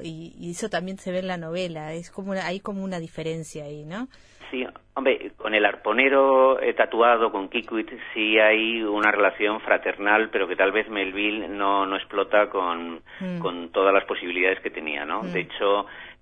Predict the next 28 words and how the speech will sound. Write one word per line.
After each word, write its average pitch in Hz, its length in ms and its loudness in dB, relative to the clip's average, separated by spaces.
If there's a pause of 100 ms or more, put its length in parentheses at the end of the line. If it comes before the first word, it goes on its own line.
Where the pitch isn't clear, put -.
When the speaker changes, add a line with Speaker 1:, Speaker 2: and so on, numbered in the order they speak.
Speaker 2:
eh, 95 220 0
uno 98 180 0
de 98 60 6
los 95 140 2
argumentos 95 600 0
sobre 82 260 -6
su - 100 -12
presunta 95 500 -2
homosexualidad 92 800 2
es 101 100 -4
que - 80 -6
hay 90 100 -2
una 90 180 -2
escena 92 300 -2
al 87 100 0
principio 90 640 -4
donde 87 200 -4
los 80 160 -6
dos 85 120 -4
comparten, 87 720 -4 (300)
comparten 85 400 -4
la 78 140 2
cama 101 400 2
en - 140 -8
Speaker 1:
Mm. 82 40 -8
Speaker 2:
una 82 160 -2
posada, 101 500 2
Speaker 1:
Sí. 170 80 -6